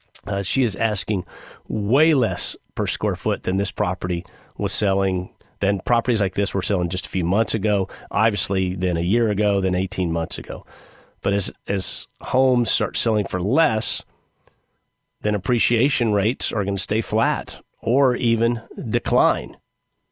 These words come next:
That decline may be temporary, I believe it is, but how about those investors that bought the house in the decent neighborhood thinking, "Oh, well, they've done nothing but go up and up and up and up, and it's gonna be worth more tomorrow."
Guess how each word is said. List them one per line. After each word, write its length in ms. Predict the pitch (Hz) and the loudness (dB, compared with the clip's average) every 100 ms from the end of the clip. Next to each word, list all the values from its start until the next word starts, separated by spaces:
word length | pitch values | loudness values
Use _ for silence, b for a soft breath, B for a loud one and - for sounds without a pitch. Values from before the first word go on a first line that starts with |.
| _ _ _ | _ _ _
That 140 | 131 135 | -2 0
decline 340 | 123 131 120 | 2 2 4
may 120 | 113 | 4
be 140 | 101 95 | 2 0
temporary, 720 | - - - 101 98 135 117 | 2 0 2 0 0 0 0
I 100 | 110 | 0
believe 400 | 101 104 110 90 | 2 2 2 2
it 80 | 104 | 0
is, 400 | 175 117 110 - - | 0 0 -2 -6 -2
but 300 | 110 110 B B B B | 0 0 B B B B
how 140 | 113 | 0
about 240 | 113 123 - | 2 2 2
those 200 | 120 110 | 2 2
investors 540 | 101 147 - 113 98 | 2 2 2 -2 0
that 140 | 107 98 | 0 2
bought 220 | 110 - | 0 0
the 80 | 101 | 2
house 560 | 147 131 131 - - - | 4 4 2 -2 -4 -2
in 140 | 107 | 0
the 80 | 101 | 2
decent 380 | 113 131 113 107 | 2 2 0 2
neighborhood 680 | 139 151 110 104 110 123 B B B - | 2 2 2 2 2 0 B B B -2
thinking, 440 | 131 127 123 104 B B B B - | 0 2 0 -2 B B B B 0
"Oh, 320 | 147 101 82 | 2 0 -2
well, 300 | 107 117 131 | 0 4 4
they've 200 | 113 113 | 4 2
done 200 | 117 113 | 2 4
nothing 320 | 120 123 113 | 2 2 0
but 160 | 107 104 | 0 0
go 160 | 117 110 | 0 0
up 320 | 117 120 - | 0 -2 -2
and 120 | 104 | -2
up 260 | 123 120 - | 0 -2 0
and 140 | 101 | -2
up 240 | 113 120 - | 2 0 0
and 100 | - | -2
up, 320 | 147 131 - | 0 0 0
and 80 | 117 | -2
it's 140 | 110 | 0
gonna 180 | - 113 | 0 0
be 180 | 110 113 | 2 2
worth 380 | 104 120 107 110 | 2 2 2 0
more 340 | 117 127 123 | 2 4 2
tomorrow." 760 | - 107 117 160 117 117 139 | 0 2 4 4 4 2 0